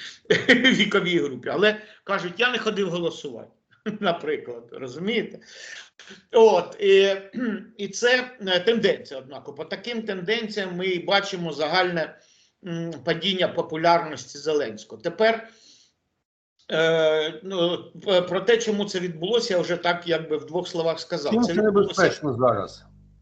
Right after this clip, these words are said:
Speaker 1: Е, е, е, це, ну, о, е, ну, чому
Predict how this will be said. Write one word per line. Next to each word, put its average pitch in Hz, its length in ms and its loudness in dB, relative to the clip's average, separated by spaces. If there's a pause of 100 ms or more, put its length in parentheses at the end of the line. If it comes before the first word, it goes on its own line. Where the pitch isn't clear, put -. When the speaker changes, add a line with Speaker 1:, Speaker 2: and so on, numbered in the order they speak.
Speaker 1:
Е, 170 80 4
е, 165 360 0 (560)
е, 175 60 -8 (960)
це, 220 480 2
ну, 175 420 -2
о, 139 640 -2 (520)
е, 160 180 0
ну, 214 120 2
чому 254 420 0